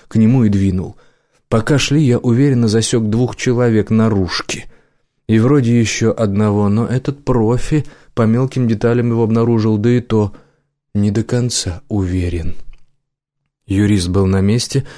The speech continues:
но пришлось подождать, пока он принимал очередного клиента. Когда до нас дошла очередь, я представился, рассказал, кто мы и откуда, попросил помочь. Задал конкретные вопросы. Чем больше я получал информации, тем больше недоумевал.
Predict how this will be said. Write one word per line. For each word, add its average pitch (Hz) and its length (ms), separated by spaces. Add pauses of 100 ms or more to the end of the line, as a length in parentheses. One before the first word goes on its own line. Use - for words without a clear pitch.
(160)
но 107 100
пришлось 95 340
подождать, 101 460
пока 104 220
он 98 120
принимал 101 300
очередного 95 500
клиента. 92 500 (520)
Когда 110 240
до 110 140
нас 110 180
дошла 101 300
очередь, 107 460
я 104 100
представился, 117 640
рассказал, 110 460
кто 113 220
мы 107 120
и - 80
откуда, 107 460
попросил 104 440
помочь. 95 460 (460)
Задал 107 340
конкретные 110 480
вопросы. 98 520 (440)
Чем 101 220
больше 104 280
я 98 60
получал 104 400
информации, 104 580
тем 98 240
больше 104 300
недоумевал. 101 800